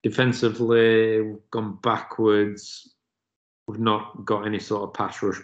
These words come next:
beyond Fowler and Grady Jarrett. Our secondary is terrible.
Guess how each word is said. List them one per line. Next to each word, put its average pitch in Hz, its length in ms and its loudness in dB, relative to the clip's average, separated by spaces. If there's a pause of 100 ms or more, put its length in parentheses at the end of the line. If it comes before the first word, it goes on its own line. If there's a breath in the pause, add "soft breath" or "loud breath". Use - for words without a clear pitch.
beyond 98 340 2
Fowler 92 440 2
and 92 100 -4
Grady 95 320 0
Jarrett. 104 560 4 (480)
Our 95 80 -12
secondary 104 500 -4
is 92 140 -2
terrible. 98 720 -2